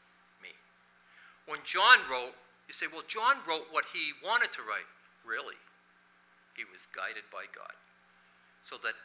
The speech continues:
every word of God is exactly what God wanted us to write. God used men to write, but they were the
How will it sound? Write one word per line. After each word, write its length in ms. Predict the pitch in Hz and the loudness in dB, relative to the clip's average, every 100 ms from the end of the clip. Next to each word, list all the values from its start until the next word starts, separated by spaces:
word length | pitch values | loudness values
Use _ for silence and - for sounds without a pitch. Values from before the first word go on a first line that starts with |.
| - - | -20 0
every 580 | 175 185 - 165 160 151 117 - 120 139 | 2 2 -6 -10 -8 -8 -10 -20 -20 -10
word 300 | 160 170 160 | -4 -2 -2
of 160 | 147 - | -4 -8
God 380 | 143 131 117 - - | -2 2 2 0 -10
is 140 | 131 120 | -8 -8
exactly 720 | - - - 214 220 - 156 123 | 0 4 12 12 12 12 0 -4
what 180 | 120 | -6
God 220 | - 117 113 | -2 0 0
wanted 180 | 113 107 | -2 -10
us 140 | 95 - | -8 -10
to 40 | 107 | -12
write. 300 | 95 87 - - - - - - - | -10 -12 -14 -20 -20 -20 -20 -20 -10
God 380 | - 185 196 190 | -2 4 4 2
used 320 | 185 175 - | -6 -4 -4
men 380 | 185 190 254 240 - - - - - - - | -6 6 10 10 8 -8 -20 -20 -20 -20 -16
to 100 | - | -12
write, 340 | 139 180 226 - - - - - - - | 2 6 6 4 -8 -20 -20 -20 -20 0
but 180 | 190 - | 2 6
they 140 | 233 262 | 8 8
were 140 | 240 | 8
the 140 | 226 | 6